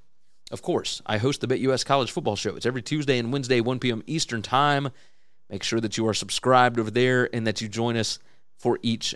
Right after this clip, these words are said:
show. We are excited about it. It's gonna be a good time. Um, it's always a good time. Live chat's always, uh, really where it's at. Uh, you guys handle that for sure.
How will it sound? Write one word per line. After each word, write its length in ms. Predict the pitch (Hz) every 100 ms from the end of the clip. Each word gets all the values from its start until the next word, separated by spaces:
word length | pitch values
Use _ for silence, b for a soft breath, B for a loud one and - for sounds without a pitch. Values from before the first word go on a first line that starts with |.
| -
show. 540 | - - 135 104 90 - - - - - - 104
We 140 | 117
are 120 | 107
excited 460 | 92 - 117 113 113
about 240 | 104 90
it. 140 | - - -
It's 80 | -
gonna 140 | 113
be 100 | 107
a 40 | 101
good 180 | 113
time. 240 | - 82 76 b b b b
Um, 320 | - 95 92 - - - - - -
it's 100 | -
always 200 | 185 123
a 40 | -
good 140 | -
time. 160 | 82 - - - - - -
Live 220 | 180 127
chat's 280 | 120 107 107
always, 340 | 104 95 98
uh, 200 | 98 92
really 240 | 101 117
where 160 | 95 87
it's 100 | 82
at. 300 | 92 78 - - -
Uh, 180 | 95 95
you 120 | 104
guys 220 | 107 95 90
handle 260 | 95 87
that 200 | 101 87 -
for 180 | - 107
sure. 300 | - 107 85